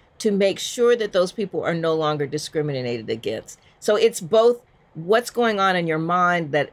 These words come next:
helps inform policy, as well as the actual policies,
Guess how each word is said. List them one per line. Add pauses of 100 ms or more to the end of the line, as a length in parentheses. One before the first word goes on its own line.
(120)
helps
inform
policy, (340)
as
well
as
the
actual
policies,